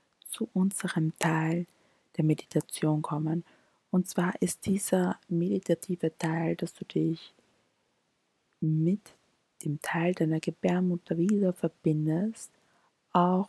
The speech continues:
wenn es vom Organ her nicht mehr in deinem Körper ist. Ob's jetzt komplett entfernt worden ist oder teilweise, aber die Energie ist nach wie vor präsent.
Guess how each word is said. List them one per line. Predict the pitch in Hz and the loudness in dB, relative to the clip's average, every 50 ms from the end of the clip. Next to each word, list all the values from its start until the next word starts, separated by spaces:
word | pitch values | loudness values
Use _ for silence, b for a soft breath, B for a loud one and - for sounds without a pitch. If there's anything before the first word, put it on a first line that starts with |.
| - _ | -4 _
wenn | 165 160 156 160 | 0 2 2 2
es | 160 165 180 - - - - - _ _ _ _ _ _ _ _ _ _ _ _ _ _ - | 2 0 -2 -4 -8 -12 -14 -16 _ _ _ _ _ _ _ _ _ _ _ _ _ _ -4
vom | - 156 151 156 | -2 -2 0 0
Organ | 165 151 151 - - 160 165 175 180 196 | -2 -4 -2 0 0 0 2 0 0 0
her | 190 180 175 165 165 175 - _ _ _ _ _ _ _ | 0 0 0 0 -2 -4 -6 _ _ _ _ _ _ _
nicht | 170 160 165 165 - - - _ _ | -2 -2 -2 -2 -4 -8 -14 _ _
mehr | 160 156 156 156 156 165 175 - _ _ _ _ _ _ _ | -2 -2 0 -2 -2 -4 -6 -8 _ _ _ _ _ _ _
in | - 170 165 | -2 -2 -2
deinem | - 160 151 160 156 160 | -2 -4 -4 -4 -6 -8
Körper | - - 147 147 - _ - - - | -8 -8 -8 -8 -6 _ -8 -8 -8
ist. | - 170 - - - - - _ _ _ b b b b b b _ | -8 -10 -12 -12 -16 -18 -20 _ _ _ b b b b b b _
Ob's | 160 - _ - - | -4 -4 _ 0 0
jetzt | 156 151 - - - - - | 0 0 0 -6 -14 -16 -10
komplett | - - 170 170 - 170 - - | -6 -4 -4 -2 -2 -4 -4 -4
entfernt | 160 156 - - 165 165 - - | -6 -6 -4 -6 -8 -8 -6 -8
worden | 165 - - | -10 -6 -6
ist | 160 - - - | -8 -8 -8 -10
oder | - - - | -10 -10 -8
teilweise, | - - 160 165 170 170 175 175 190 - - - 208 240 - - _ _ _ _ B B B B B B B B B _ _ _ _ _ - | -6 -6 -4 -2 -2 0 0 -2 -2 -4 -6 -6 -6 -6 -6 -10 _ _ _ _ B B B B B B B B B _ _ _ _ _ -4
aber | 160 156 156 | -2 -2 -2
die | - - 160 | -4 -4 -4
Energie | 160 156 156 - - - 175 | -4 -4 -4 -4 -4 -6 -4
ist | - - - - | -4 -6 -6 -4
nach | 165 156 147 160 170 - - | -2 -2 -2 -2 -4 -6 -8
wie | 160 | -8
vor | - - - 151 151 156 b b b b b b b | -6 -4 -4 -4 -4 -4 b b b b b b b
präsent. | - - 160 - - 175 160 165 175 - | -2 -2 0 0 0 0 0 0 -2 -6